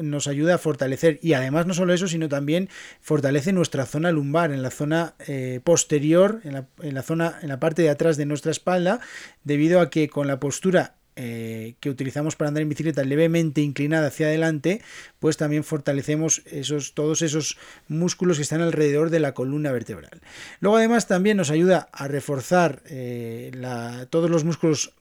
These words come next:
alrededor de la rodilla, lo cual nos ayuda a prevenir lesiones. Como veis, en este caso, eh, todo este tipo de, de, de beneficios que tiene andar en bicicleta, pues está relacionado un poco con todo el tema de, eh, de la salud,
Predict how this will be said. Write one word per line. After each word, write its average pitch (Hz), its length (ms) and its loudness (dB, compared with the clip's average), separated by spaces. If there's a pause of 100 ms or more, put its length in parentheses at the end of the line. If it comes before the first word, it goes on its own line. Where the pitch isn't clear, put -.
(220)
alrededor 139 420 0
de 170 80 4
la 160 120 4
rodilla, 196 420 4
lo 151 160 0
cual 165 240 2
nos 156 160 0
ayuda 143 300 0
a 151 80 0
prevenir 151 580 0
lesiones. 165 480 -4 (260)
Como 165 200 4
veis, 214 200 6
en 185 120 2
este 175 200 2
caso, 196 480 2 (160)
eh, 127 540 -6
todo 156 200 0
este 160 180 -2
tipo 160 320 0
de, 143 420 0
de, 120 480 -6
de 113 720 -10
beneficios 156 460 -2
que 135 100 -4
tiene 143 160 -2
andar 156 200 0
en 160 60 0
bicicleta, 180 520 -2 (340)
pues 147 220 0
está 151 300 -2
relacionado 156 440 0
un 151 80 -2
poco 160 240 0
con 139 200 -4
todo 143 200 0
el 143 140 -2
tema 147 260 0
de, 135 920 -2
eh, 123 60 -14
de 127 340 -6
la 131 100 -4
salud, 175 380 0